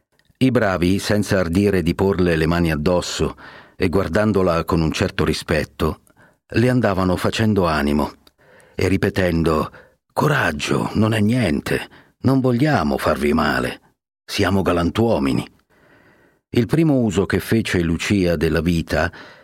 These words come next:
fu di gittarsi con forza verso lo sportello, per vedere dove fosse, se gente passasse, se potesse lanciarsi al di fuori ad ogni pericolo.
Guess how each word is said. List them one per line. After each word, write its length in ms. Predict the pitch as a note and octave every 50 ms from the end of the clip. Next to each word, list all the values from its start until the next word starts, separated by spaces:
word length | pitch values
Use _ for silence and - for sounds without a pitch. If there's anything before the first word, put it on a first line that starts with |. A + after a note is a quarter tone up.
| _ _
fu 220 | - - - C#3+ B2
di 120 | A2 A2
gittarsi 720 | G2 G2+ G#2+ - - - C#3+ C#3 C3 A2+ - - A#2 A2
con 240 | - - G2+ F#2 E2+
forza 500 | - - A#2+ A2+ A2 - - - - G2
verso 300 | E2+ F#2+ F#2 - - G2
lo 80 | E2+ D#2+
sportello, 800 | - - - E2+ - - - E2+ D2+ C#2 C2+ C#2 C#2 C2+ - - - _ _ _ _ _ _ _ _ - -
per 180 | - F#2 F#2+
vedere 480 | E2+ G2 F#2+ E2+ G2 G2+ G2 G2 F#2 E2
dove 220 | D2 F2+ E2+ E2+
fosse, 580 | D#2+ - - E2 D2 - - - D#2 - - - _ _ _ _ _ _ _ _
se 240 | - - - G#2+ F#2
gente 460 | F2 A#2 A#2+ A#2 A2+ - A#2 G2+ G2
passasse, 760 | - F#2+ - - - - G#2 D2+ C2 - - - - - - _ _ - _ _ _ - - _ _ _ _ _ -
se 180 | - - B2+
potesse 460 | - - D3 - B2+ G2 - - G2 F#2
lanciarsi 680 | F#2 G2+ G#2 G2 - - A2 F2+ D#2+ - - - G2
al 120 | F2+ D#2+
di 160 | D#2 D2+ F#2+
fuori 420 | - - - C3 D3 D3 C#3 C3 A#2+
ad 140 | A#2 F#2+ G#2+
ogni 260 | B2 A#2+ G#2+ A2 G2+
pericolo. 600 | - G2 E2+ E2+ D#2+ C2+ - - D2 C#2 - -